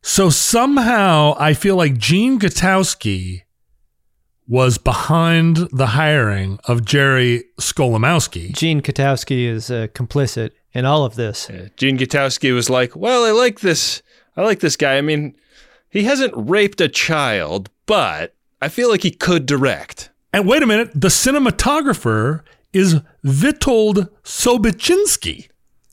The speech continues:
Speaker 2: A lot of good Polish names in this.
Speaker 1: Something's going on here. Something's not right.
Speaker 3: Hmm.
Speaker 2: Well, a director has to be able to communicate with their D P, so I understand
Speaker 1: Right.
Speaker 2: they must be Polish.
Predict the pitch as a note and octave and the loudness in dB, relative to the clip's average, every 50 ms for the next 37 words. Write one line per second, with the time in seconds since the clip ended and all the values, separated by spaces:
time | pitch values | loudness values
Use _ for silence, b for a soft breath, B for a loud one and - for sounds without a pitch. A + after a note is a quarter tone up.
0 | - - C#3+ C#3 C3 C3 B2 C3+ D3 D3 C3 - - D3+ D3+ D3 C#3+ - - D3+ | -4 -2 -2 0 -2 -2 -2 0 0 0 0 -2 -2 0 0 0 0 -2 -2 -2
1 | C#3+ E3 G#3+ A3 E3 C#3 C3+ B2+ B2 - - - E3 F3 F#3 F3+ F3 - - A#2+ | 0 0 0 0 0 0 0 0 -2 -2 0 0 2 2 2 2 0 0 0 0
2 | A2+ G#2+ A2+ A#2 B2 A#2 A2+ A2 G#2+ G#2+ G#2+ G#2+ A2+ C3+ E3 F3 E3+ E3 D3+ C3+ | 0 0 0 0 2 2 2 2 2 2 2 2 4 4 4 4 4 2 2 2
3 | A#2+ G#2 G#2+ A#2+ A2 G2+ F#2+ F#2+ F#2+ F#2 F#2 G2 - _ _ _ _ _ _ _ | 2 2 2 2 0 0 -2 -2 -4 -4 -6 -6 -8 _ _ _ _ _ _ _
4 | _ _ _ _ _ _ _ _ _ - - - B2 C3 D#3+ D#3 - F#2+ F#2 F2+ | _ _ _ _ _ _ _ _ _ -16 -12 -6 -4 -4 -4 -2 -2 -4 -4 -2
5 | G#2 G#2+ G2 G2 F#2+ G2 A2+ C3 B2+ A2 G#2 G#2+ - - - G2 G2+ G#2 G2+ F2+ | -2 -2 -2 -2 -2 -2 -2 0 0 -2 -4 -4 -8 -12 -10 -6 -4 -4 -4 -6
6 | D#2+ D2 - _ _ _ _ _ _ _ _ _ _ _ - E3 F3 F3 E3+ F3+ | -8 -12 -18 _ _ _ _ _ _ _ _ _ _ _ -2 0 2 2 2 2
7 | F3+ E3+ D#3 E3 E3 F3 F#3 F3+ - F3 D#3+ - - - D#3 D#3+ D#3+ - - D3 | 0 0 2 2 2 2 0 0 0 -2 -2 -2 0 0 0 0 0 -2 -2 -2
8 | D3 D3 D3 D3 C#3+ C#3+ C3+ C#3 - - D3 C#3+ D3 C#3+ D3 C#3+ - C#3+ C3 C3+ | 0 0 0 0 0 -2 -2 -4 -4 -2 -2 0 0 0 -2 -2 -2 -2 -2 -2
9 | C3+ C3+ B2 - C3+ B2+ - C3+ C3+ B2+ - - D3 C#3+ C3 A#2+ A#2 A2+ - - | -2 -2 -2 -2 -2 -2 0 -2 -2 -2 0 0 0 0 0 0 -2 -4 -6 -6
10 | - - C3+ B2 B2+ C3 C#3 C#3 C#3 C#3 - - - D3+ C#3+ C#3 C3+ B2+ A#2+ - | -4 -2 -2 0 0 0 0 0 0 -2 -4 -2 -2 0 0 0 0 -2 -4 -8
11 | - _ - - G#2+ G#2 G2+ G2 G2+ - D3+ D3+ D3+ D3+ D#3 D3+ D3 - - - | -12 _ -12 -8 -4 -4 -2 -2 -2 0 0 2 2 2 2 2 0 -2 -2 -2
12 | C#3+ - - C#3 D3+ D3 C3 A#2 A2+ A2+ - - - | -2 -2 0 0 0 0 0 -2 -2 -4 -6 -8 -12